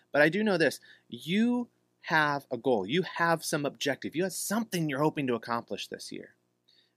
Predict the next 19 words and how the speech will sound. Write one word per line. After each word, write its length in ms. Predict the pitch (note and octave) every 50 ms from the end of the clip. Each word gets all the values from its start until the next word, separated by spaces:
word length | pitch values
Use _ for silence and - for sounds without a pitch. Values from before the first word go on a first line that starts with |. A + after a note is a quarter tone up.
| _
Maybe 640 | - F3+ G3+ G#3 F#3+ G#3 G3+ G3+ G3 G3 F#3+ F#3 E3 -
you 120 | D#3 E3+
kind 200 | E3 - F3+ F3
of 100 | E3+ C#3+
vaguely 460 | A#2 A#2+ C#3 D3+ E3 E3 D#3 D#3+ D#3+ C#3+
want 200 | C#3+ D3+ D#3+ E3
to 60 | D3+
lose 400 | C#3 D3 D#3+ F3+ F#3 E3+ - - _
weight 540 | B2+ C3+ D3+ C3+ - - _ - - - - -
or 180 | G#2+ G#2 A2
get 160 | G#2+ - C3+
in 120 | C#3 C#3+ C3+
shape 400 | - - - D3 C3+ A#2+ E2 - _
or 240 | - G#2 G#2 G2+ G2 - _ _ _ _ _
finally 240 | - B2 C3+ D3 D3
get 120 | D3+ -
the 60 | C#3
basement 380 | A#2+ C#3+ D3 - - - C3 A#2
organized. 720 | G2+ G#2+ G#2+ A2+ G#2+ G2+ G2+ F#2+ G2+ - - - - -